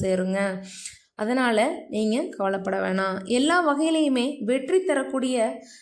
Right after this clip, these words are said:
மாதமா உங்களுக்கு இந்த மாதம் அமைய போகுதுங்க.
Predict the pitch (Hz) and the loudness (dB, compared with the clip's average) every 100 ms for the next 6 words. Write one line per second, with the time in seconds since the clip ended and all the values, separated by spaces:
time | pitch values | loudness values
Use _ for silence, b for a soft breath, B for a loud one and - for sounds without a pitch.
0 | B 226 247 285 277 262 285 - 254 269 | B -2 2 4 2 2 0 0 2 2
1 | 254 - - 269 277 220 254 277 247 214 | 2 0 -2 -2 0 0 2 2 2 2
2 | 208 339 - 196 196 196 190 190 185 185 | 2 0 -4 -4 -2 -2 -2 -2 -2 -2
3 | 185 185 190 185 | 0 0 0 0